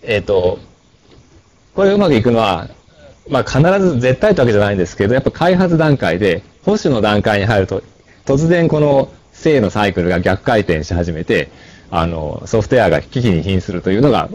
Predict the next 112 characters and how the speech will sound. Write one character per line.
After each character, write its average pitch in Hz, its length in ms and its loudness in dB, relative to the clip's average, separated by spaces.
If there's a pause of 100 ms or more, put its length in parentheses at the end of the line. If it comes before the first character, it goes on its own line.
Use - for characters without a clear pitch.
(160)
非 123 80 -4
常 156 180 2
に 147 60 -2
多 147 140 0
く 113 100 -4
の 90 100 2
プ 107 80 -2
ロ 98 100 2
ジ 90 80 2
ェ 85 40 -2
ク - 60 -14
ト 95 80 0
で 92 80 2
見 90 100 0
ら 95 120 0
れ - 20 0
る 90 80 0
現 82 260 0
象 85 120 -2
だ 78 120 0
と 85 100 -6
思 82 180 -4
い 73 60 -10
ま 76 120 -10
す。 104 100 -12
私 113 340 -4
も 107 200 2 (440)
そ 123 120 -2
れ 120 100 2
に 110 60 2
近 110 200 -2
い 90 40 2
も 82 120 -2
の 78 80 -8
を - 20 -6
身 90 160 -4
近 95 200 0
で 95 60 2
見 98 100 2
た 95 100 0
こ 85 100 2
と 87 80 -6
も 82 80 -2
あ 76 60 0
り 71 60 -6
ま 69 120 -12
す。 - 160 -20 (1200)
で、 143 80 -2
な 185 140 2
ぜ 220 100 0
か 147 120 -2
と 131 100 2
い 120 60 4
う 117 120 2
と、 104 240 -4 (1080)
開 175 160 0
発 208 180 2
段 202 160 2
階 175 80 -2
は 123 60 0
ど 156 120 0
ん 156 40 0
ど 131 60 0
ん 110 40 2
新 139 240 4
し 143 140 0
い 123 40 -2
機 120 80 -2
能 101 80 0
を 92 40 -4
追 110 160 0
加 110 140 0
し - 40 -6
て 117 80 -2
い 110 40 -2
く 110 80 -4
の 87 120 -4
で、 87 300 0 (140)
こ 85 280 -2 (100)
う、 117 60 -6
腕 131 100 0
利 143 60 0
き - 160 -4
の 131 80 2
エ 127 100 2
ン 127 40 -2
ジ 120 120 -2
ニ 107 100 2
ア 82 100 0
が 80 100 -2
必 - 160 -4
要 98 80 2
で 98 120 2
す - 120 -12
し、 98 80 -4
腕 104 180 0
利 127 60 -2
き - 120 -4
の 131 60 2
エ 123 120 4
ン 117 40 2
ジ 120 80 0
ニ 120 80 2
ア 95 60 2
が 82 80 0
腕 101 200 0
を 104 100 0
こ - 120 -6
う 78 40 -6
震 107 220 0
え 117 80 2
る 110 240 0